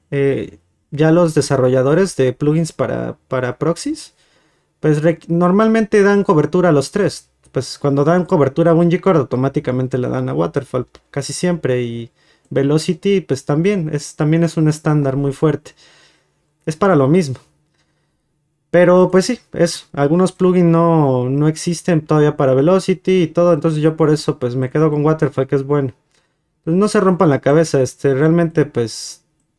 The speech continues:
en su momento les mocia-, les mencionaré, pues, qué cosas, y de-, si ustedes determinan que,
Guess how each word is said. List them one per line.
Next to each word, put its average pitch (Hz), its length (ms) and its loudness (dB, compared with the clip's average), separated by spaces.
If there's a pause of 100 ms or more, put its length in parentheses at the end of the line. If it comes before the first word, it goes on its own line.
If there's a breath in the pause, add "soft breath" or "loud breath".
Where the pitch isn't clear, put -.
(160)
en 139 140 -6
su 139 120 -8
momento 147 460 0
les 131 120 2
mocia-, 123 340 -2
les 127 280 -6
mencionaré, 131 460 -2
pues, 143 180 -4
qué 143 160 -4
cosas, 180 380 -2
y 151 40 -2
de-, 139 240 -2
si - 320 -8
ustedes 170 300 0
determinan 139 640 2
que, 127 420 -4